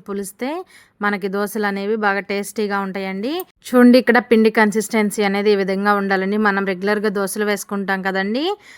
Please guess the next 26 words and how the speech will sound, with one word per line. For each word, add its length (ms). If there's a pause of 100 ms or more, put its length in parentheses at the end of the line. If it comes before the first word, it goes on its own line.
(240)
ఆ 40 (100)
కన్సిస్టెన్సీలో 840 (100)
ఉంటే 140 (100)
సరిపోతుంది. 680 (440)
ఇలా 260
పిండి 240
అంతా 240
ఒకసారి 400
కలుపుకొని 540 (500)
మూత 140 (100)
పెట్టుకొని 480
నేనైతే 360 (100)
కనుక 200 (720)
ఒక 160
ఆరు 160
గంటల 360
సేపు 320
పక్కన 320
పెడుతున్నానండి. 640 (520)
పిండి 260
పులిస్తే 380 (120)
టేస్ట్ 320
బాగుంటాయండి. 680
ఒకవేళ 300 (100)
మీకు 180 (100)
వెంటనే 320